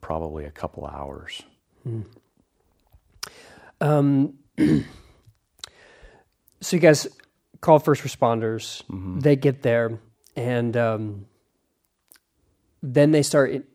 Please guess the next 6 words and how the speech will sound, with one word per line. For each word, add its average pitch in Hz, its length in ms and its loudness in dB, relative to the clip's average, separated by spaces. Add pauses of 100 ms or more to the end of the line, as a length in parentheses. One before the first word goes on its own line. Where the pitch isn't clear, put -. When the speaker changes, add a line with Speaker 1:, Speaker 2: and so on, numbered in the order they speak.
(160)
Speaker 2:
kind 123 160 -2
of 110 180 -8 (300)
interrogating 127 640 0
you, 107 320 -4
Speaker 1:
Mm-hmm. 95 380 -4
Speaker 2:
um, 104 480 -4